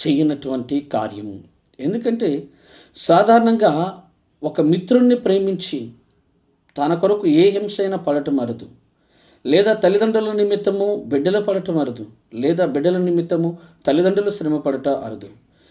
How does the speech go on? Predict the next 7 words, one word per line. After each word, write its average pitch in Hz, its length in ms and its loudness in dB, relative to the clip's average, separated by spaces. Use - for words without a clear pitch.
కానీ 226 600 4
ఒక 165 160 0
పాపి 262 640 2
గురించి 190 840 -2
మరి 165 260 0
అంతగా 233 1300 0
ప్రయాసపడ్డాడంటే 160 1200 -4